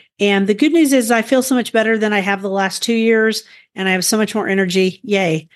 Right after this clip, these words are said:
I'm also working on a cut flower garden talk, which is about growing your own cut flowers for the Oklahoma Museum of Art's Art in Bloom, which I'm speaking on April fourteenth. That's a Sunday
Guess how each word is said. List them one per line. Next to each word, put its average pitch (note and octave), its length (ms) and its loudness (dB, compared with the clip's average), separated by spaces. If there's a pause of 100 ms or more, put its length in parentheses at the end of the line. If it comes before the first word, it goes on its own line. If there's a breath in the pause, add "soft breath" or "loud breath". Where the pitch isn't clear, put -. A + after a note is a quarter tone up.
(360 loud breath)
I'm G#3+ 200 -2
also C#4 340 0
working B3 360 0
on G3+ 180 -2
a F#3 40 -2
cut - 340 -4
flower G3+ 260 0
garden G3+ 400 0
talk, A#3 580 -2 (100)
which F#3+ 200 -4
is G3+ 80 0
about F#3+ 220 -2
growing G3 260 2
your G3 140 0
own G3+ 160 0
cut G#3 260 -4
flowers A3 560 0 (380 soft breath)
for G#3 120 -2
the G3+ 140 0
Oklahoma G#3 520 2
Museum F#3+ 440 0
of F#3 140 -2
Art's F#3 560 0
Art G3 240 -2
in F3+ 160 -2
Bloom, A3 460 2 (100)
which F#3 360 -2
I'm F#3+ 140 0
speaking A3 380 -2
on F#3+ 260 0
April A3 280 0
fourteenth. A3 480 -2
That's F#3 180 -4
a G#3 60 -2
Sunday F3+ 560 0